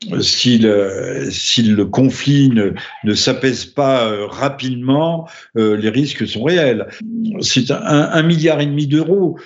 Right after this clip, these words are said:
que le, l'Allemagne, euh, en, en armement, euh, prévoit, prévoit de, de faire parvenir à l'Ukraine, euh,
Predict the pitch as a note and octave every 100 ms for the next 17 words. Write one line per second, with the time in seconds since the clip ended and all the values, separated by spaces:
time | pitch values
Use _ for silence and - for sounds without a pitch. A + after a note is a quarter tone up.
0 | - _ C3+ B2 A#2+ A#2+ A2+ A#2 B2 C3
1 | C#3+ D#3 D3 C3 A#2 A#2 - B2 A2+ -
2 | - A2+ - - A#2 A#2+ B2+ B2+ C3+ D3
3 | D3 C#3 A2 G#2 G#2+ A#2+ A#2+ B2 C#3 C#3
4 | B2 A2 - - - - A#2 A2+ B2+ B2
5 | A2 G2+ G2+ G2+ C#3+ E3 - - A#2 A2
6 | C3 - B2 A2 B2 C3+ D3 D3 C3+ A#2
7 | G#2+ G2 - - - - G#2+ A2+ A2+ -
8 | D3+ D3 C3+ A2 A2